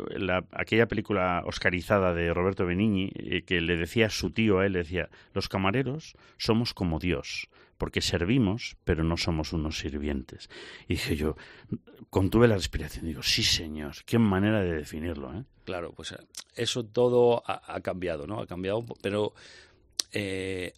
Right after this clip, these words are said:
Speaker 2: hay una cosa que, con la que nos hemos quedado tanto en Osturcil como en, en nuestra asociación, en Aceos, y es que realmente nos hemos dado cuenta que nosotros no somos el problema. O sea, la hostelería es la parte más visible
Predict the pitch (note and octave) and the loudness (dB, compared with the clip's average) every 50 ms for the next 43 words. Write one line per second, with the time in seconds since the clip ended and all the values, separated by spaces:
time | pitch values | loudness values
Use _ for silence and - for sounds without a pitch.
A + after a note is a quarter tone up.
0 | - - B2 C3+ D3 D#3+ D#3+ D3 - D3+ C#3+ - C3+ A#2+ G#2 - - G2+ G2 G2 | -8 -4 -2 0 0 0 0 -2 -2 -2 -2 0 0 -2 -2 -2 -4 -2 -2 -2
1 | F#2+ F#2 F#2 F#2 F2+ E2 - - _ - G2 F#2+ F#2 F2 F#2 F#2+ F#2+ F2+ F2 F2 | -2 -2 -2 -2 -4 -6 -8 -10 _ 0 0 0 0 -2 -4 -4 -4 -4 -4 -4
2 | F#2 F2+ - - B2+ B2 C#3+ C3+ - - A#2 A2 A2+ A#2+ A#2 G#2+ F2+ - F#2+ F#2 | -6 -4 -4 -4 -2 -2 -2 -4 -2 0 2 2 4 4 2 2 0 0 -2 -2
3 | F#2 F#2 F#2+ F2+ F2+ F2 E2+ - E2 D2+ - - B2 B2+ B2 G2 F2+ - E2+ E2 | 0 0 -2 0 0 -2 -4 -6 -8 -8 -4 2 2 2 2 2 0 -4 -6 -4
4 | E2 E2 E2 E2+ E2 D#2 D#2+ D#2+ D#2+ D#2+ D#2+ D#2 _ - - - - - - _ | -4 -4 -4 -4 -4 -4 -6 -6 -6 -8 -8 -10 _ -20 -20 -20 -20 -20 -20 _
5 | _ _ - F2+ E2+ D#2 D2+ D#2 D#2+ D#2 D#2 D#2 D#2+ D2+ D2+ D#2 F2 E2 - - | _ _ -6 -4 -4 -4 -4 -6 -6 -6 -8 -8 -10 -10 -8 -8 -6 -6 -4 -4
6 | E2+ D#2+ - E2+ D#2 D2+ - A#2 A#2+ A#2 G2+ F2 E2+ D#2+ - - A#2+ B2 B2 C#3 | -4 -4 -4 -8 -8 -4 -4 -2 -2 0 -2 -2 -4 -4 -2 -2 0 0 0 -2
7 | C#3 - - - - - - - - - - - - G#2 G2+ A2+ - - - C#3 | -4 -8 -12 -16 -20 -20 -20 -20 -20 -20 -20 -10 -4 -4 0 0 0 2 2 2
8 | - - _ _ _ - F2+ G2+ G#2+ A#2+ C3 C#3 C#3+ D3+ D3+ D3 - A#2 G#2+ G#2 | 2 0 _ _ _ -6 0 0 2 2 2 4 4 2 2 2 0 -2 -2 -2
9 | - G2+ G#2 C3 C3+ B2 C3 C3 A2+ B2+ C3+ C#3 C#3+ C3 A#2 G#2 G2+ - B2 B2 | -4 -2 0 0 0 2 0 0 0 0 0 0 0 -2 -2 -2 -2 -2 -2 -4
10 | B2+ C3+ C#3 C#3+ A#2 A#2+ A2+ G#2 F2 F#2 E2 - C2 D2+ E2+ F#2 F#2+ D#2+ - - | -4 -4 -4 -2 -2 -2 -4 -4 -2 -4 -6 -6 -6 -4 -4 -4 -4 -6 -8 -14
11 | _ _ _ _ _ - F2+ E2 D#2 - _ _ _ _ _ - - - - - | _ _ _ _ _ -6 -4 -4 -4 -4 _ _ _ _ _ -10 -10 -10 -10 -4
12 | - - G2 - - - G2+ G2+ G#2 A#2+ D#3 D#3+ D3 B2 A#2+ G2 G2 A#2 A#2+ B2 | 0 0 0 0 2 0 0 2 2 2 2 2 2 2 0 4 4 2 2 2
13 | A#2+ A#2 A#2+ G#2 G#2+ G#2+ - - C3+ C3+ B2 A2 G2+ G2+ A#2+ | -2 -2 -2 -2 -2 -4 0 2 2 2 4 2 2 0 -2